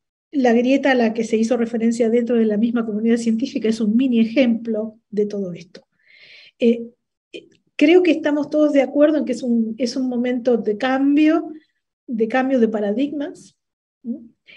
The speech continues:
Eh, creo que tenemos herramientas, eh, distintas a las que ha tenido la humanidad en otros momentos de su historia.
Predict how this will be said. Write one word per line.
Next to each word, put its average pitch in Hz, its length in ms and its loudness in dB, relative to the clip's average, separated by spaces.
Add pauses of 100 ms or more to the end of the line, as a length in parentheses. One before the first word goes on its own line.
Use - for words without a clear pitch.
(360)
Eh, 233 200 -2
creo 285 180 2
que 285 80 0
tenemos 254 440 0
herramientas, 247 1040 -2 (720)
eh, 214 360 0 (380)
distintas 359 920 0 (160)
a 220 60 -8
las 208 160 -4
que 240 100 -2
ha 226 60 0
tenido 233 280 0
la 208 120 0
humanidad 208 540 0
en 214 140 -2
otros 214 240 -4
momentos 214 480 2
de 190 100 -2
su 196 140 -6
historia. 262 580 -2